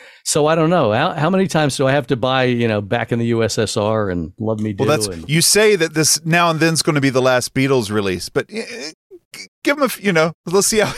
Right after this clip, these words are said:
Speaker 2: <laughs> there, there's always more. They always find a way to have more.
Speaker 1: They do, yeah. And it, and I mean, I think that Paul satisfies a lot of, uh,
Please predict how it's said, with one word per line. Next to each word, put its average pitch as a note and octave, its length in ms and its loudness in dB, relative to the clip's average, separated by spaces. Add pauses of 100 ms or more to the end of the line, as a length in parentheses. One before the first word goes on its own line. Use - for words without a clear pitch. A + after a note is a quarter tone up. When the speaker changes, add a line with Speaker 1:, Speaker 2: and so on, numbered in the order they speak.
(260)
Speaker 2:
<laughs> - 280 -20
there, G#3+ 120 4
there's G#3+ 220 2
always G#3 320 4
more. B2+ 240 0 (260)
They E3 100 4
always G#3+ 260 4
find F#3+ 260 0
a E3+ 40 0
way D#3+ 180 4
to C#3+ 100 2
have A#2+ 240 0
more. G2+ 260 -2 (120)
Speaker 1:
They D#3+ 120 2
do, C#3+ 220 4
yeah. A#2+ 480 2
And C#3+ 220 2
it, D3 100 2
and D3 260 2
I D#3 100 0
mean, E3 680 -2
I E3 120 0
think G3+ 240 -2
that D#3+ 200 2
Paul E3 420 2 (100)
satisfies D3+ 600 0
a C#3 60 0
lot D3 300 2
of, A#2+ 440 -4
uh, A2 360 0